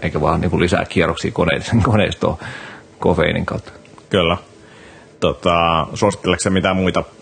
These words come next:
Speaker 2: tällaisia pre-workout lisäravinteita tai mitään asiakkaille?
Speaker 1: En oikeastaan, ei. Mulla ei ole hirveästi kokemusta niiden kanssa, ja kyllä mä enemmän vähän sitä mieltä, että jos, jos niinku pre-workout boosterina voisi käyttää vaikka yöunia.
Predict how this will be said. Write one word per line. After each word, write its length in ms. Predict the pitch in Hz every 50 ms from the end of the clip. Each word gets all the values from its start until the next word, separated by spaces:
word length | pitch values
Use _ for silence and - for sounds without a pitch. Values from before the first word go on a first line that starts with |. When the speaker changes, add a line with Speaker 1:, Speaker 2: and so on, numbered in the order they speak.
| - - -
Speaker 2:
tällaisia 380 | - 82 78 80 85 87 95 85
pre-workout 760 | 76 - - 87 82 76 - 80 80 78 - 87 80 95 98 - - - - - - - - - - - - - - - - - - - - - - - - - - - - - - - - -
lisäravinteita 760 | 95 90 82 95 85 82 80 82 80 78 85 78 76 -
tai 160 | - 80 80 80
mitään 360 | 80 80 78 80 76 - 110 - - -
asiakkaille? 600 | - 73 - 71 - - - - 73 67 67 69 - - - - - - -
Speaker 1:
En 240 | 110 104 98 95 90
oikeastaan, 560 | 82 82 - - - - - 85 82 82 90
ei. 220 | 92 90 87 71 - - - - - - - - - - - - - - -
Mulla 240 | - 101 104 104
ei 40 | 98
ole 60 | 92 98
hirveästi 280 | 98 98 92 87 -
kokemusta 500 | - - 110 101 101 92 85 76 - -
niiden 280 | 85 87 87 - 90 87
kanssa, 320 | 82 82 85 - - -
ja 60 | - -
kyllä 180 | - 85 90
mä 120 | 85 82 85
enemmän 240 | 90 85 85 78 - - -
vähän 200 | 90 85 85 82
sitä 200 | 98 92 87 82
mieltä, 340 | 82 82 80 78 - 78 80
että 160 | - - 87
jos, 180 | 82 - - -
jos 300 | - 85 80 - - - - - - - -
niinku 320 | - 76 71 - - - - - - - -
pre-workout 580 | 101 92 85 80 80 85 - - 73 - - 90
boosterina 460 | 90 82 80 - - 87 82 85 82
voisi 160 | 80 82 -
käyttää 320 | - 85 78 - - 82 82
vaikka 300 | 80 78 - - - - - - 107
yöunia. 460 | 98 87 76 82 82 85 - - 87